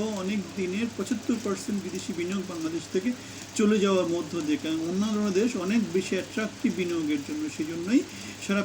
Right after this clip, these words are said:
পৃথিবীর বিনিয়োগকারীরা বাংলাদেশে মুখ ঘুরছে না, বাংলাদেশ ছেড়ে বাইরের দিকে চলে যাচ্ছে। বাংলাদেশে একমাত্র একটা জিনিসই আছে, সেটা হচ্ছে সস্তা শ্রমিক, এর বাইরে আর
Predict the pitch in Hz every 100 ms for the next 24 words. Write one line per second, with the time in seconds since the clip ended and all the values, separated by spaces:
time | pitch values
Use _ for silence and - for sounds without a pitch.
0 | 196 190 208 202 220 220 202 - - 165
1 | 190 220 196 208 190 185 180 156 156 160
2 | 180 - 208 170 160 - 147 165 - 175
3 | 151 139 143 156 180 180 - 233 202 156
4 | 151 160 - 160 147 175 156 147 - -
5 | 175 - - - - 208 233 240 240 233
6 | 233 214 214 - 208 220 220 269 208 -
7 | 165 165 170 - 202 - 208 - - 190
8 | - 185 147 139 170 180 160 202 190